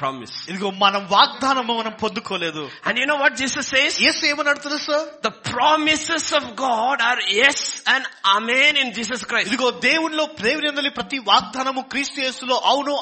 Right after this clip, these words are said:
Speaker 2: ఆమేన్ అని చెప్పాడు.
Speaker 1: Amen.
Speaker 2: ఆమేన్.
Speaker 1: It's not may. It is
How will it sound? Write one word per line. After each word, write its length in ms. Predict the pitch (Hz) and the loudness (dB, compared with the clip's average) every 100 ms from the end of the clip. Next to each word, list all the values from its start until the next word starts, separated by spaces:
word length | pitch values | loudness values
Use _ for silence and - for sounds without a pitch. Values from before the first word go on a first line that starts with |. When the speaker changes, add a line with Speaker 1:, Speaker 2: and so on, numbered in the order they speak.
| 311 | 4
Speaker 2:
ఆమేన్ 220 | 311 349 330 | 4 4 0
అని 100 | 294 | -2
చెప్పాడు. 320 | 226 190 180 135 - _ 294 | -6 -4 -6 -6 -16 _ -8
Speaker 1:
Amen. 220 | 427 571 523 _ - 180 | -6 -10 -12 _ -2 -2
Speaker 2:
ఆమేన్. 260 | 294 285 - - _ _ _ _ _ | 0 -2 -4 -20 _ _ _ _ _
Speaker 1:
It's 120 | 269 330 | 0 2
not 100 | 349 330 | 6 8
may. 100 | 311 285 - - - _ _ _ _ - | 8 8 0 -18 -20 _ _ _ _ 0
It 40 | |
is 60 | 262 | 2